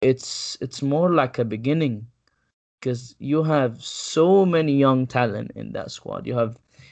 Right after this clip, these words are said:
five, I think, what was it, five or six players that start-, started the final that are under twenty-three, which is kind of a mad stat. I think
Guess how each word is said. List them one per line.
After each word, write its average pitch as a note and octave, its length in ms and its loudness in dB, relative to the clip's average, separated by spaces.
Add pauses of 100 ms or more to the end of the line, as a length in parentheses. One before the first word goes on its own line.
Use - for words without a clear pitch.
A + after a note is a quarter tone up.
(200)
five, D#3 480 2
I - 80 2
think, D3 260 -6
what C#3+ 140 0
was B2+ 180 -2
it, A#2+ 120 -6
five D#3 320 0
or D3+ 80 -2
six - 340 -8
players C#3 380 -6
that C3 160 -4
start-, B2+ 280 -4
started C3 340 -4
the A2+ 60 -4
final C3+ 420 -4
that A#2 280 -6
are G#2+ 260 -2
under A#2 460 -2
twenty-three, A2+ 1800 -4 (1000)
which A2 340 0
is A2 200 -2
kind F3 440 2
of C#3 120 4
a A#2+ 80 2
mad B2+ 320 0
stat. - 500 0
I A#2 140 -2
think A#2 400 -8